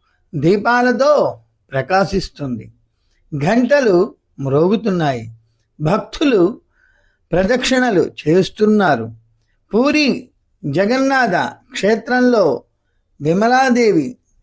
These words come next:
సన్నిధి మనసుకు అపారమైన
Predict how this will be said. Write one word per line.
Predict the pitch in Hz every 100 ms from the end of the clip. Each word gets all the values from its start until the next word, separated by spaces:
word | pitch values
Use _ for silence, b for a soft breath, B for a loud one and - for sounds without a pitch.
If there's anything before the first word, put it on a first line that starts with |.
| _
సన్నిధి | - 175 220 262 180 131 - _ _ _ _ _ _ _
మనసుకు | 143 156 196 262 - 226 160 117 _ _ -
అపారమైన | 143 180 247 277 262 226 175 139